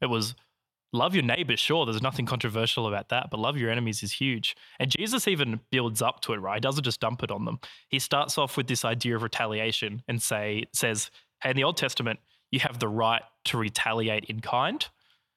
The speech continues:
um, which is eye for an eye. Like, however they hurt you, you have the right to retaliate.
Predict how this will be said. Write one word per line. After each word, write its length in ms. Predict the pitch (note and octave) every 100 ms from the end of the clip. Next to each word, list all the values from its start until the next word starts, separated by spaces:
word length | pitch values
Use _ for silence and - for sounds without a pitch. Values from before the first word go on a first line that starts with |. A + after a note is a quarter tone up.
| _ _
um, 300 | G#2+ G2 G#2 - _
which 100 | B2
is 120 | A#2 A#2
eye 160 | A#2
for 120 | G#2+ A#2
an 60 |
eye. 200 | G#2 C3 - _ - _ _
Like, 160 | G#2+ G2+
however 380 | - A#2 A2+
they 300 | A#2 A2 A2
hurt 220 | A2 A#2+ A#2
you, 140 | A#2
you 220 | A#2 A#2
have 240 | A2 A#2 A#2
the 80 |
right 260 | G#2 A2 G#2+
to 80 | -
retaliate. 600 | G#2+ G2+ G#2+ A2 C#3 B3+